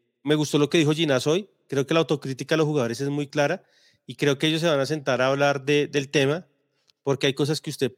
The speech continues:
usted puede perder partidos, pero usted no puede cometer tantos errores.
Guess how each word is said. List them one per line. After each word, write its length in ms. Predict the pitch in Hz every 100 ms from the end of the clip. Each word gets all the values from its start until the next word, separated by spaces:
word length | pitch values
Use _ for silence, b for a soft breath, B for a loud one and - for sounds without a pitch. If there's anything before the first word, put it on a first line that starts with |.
| -
usted 200 | - 143
puede 180 | 160 160
perder 340 | 160 127 -
partidos, 460 | 139 131 139 107 -
pero 120 | 98
usted 180 | - 120
no 80 |
puede 120 | 127 127
cometer 320 | 139 120 -
tantos 320 | 131 120 127
errores. 460 | 127 110 95 -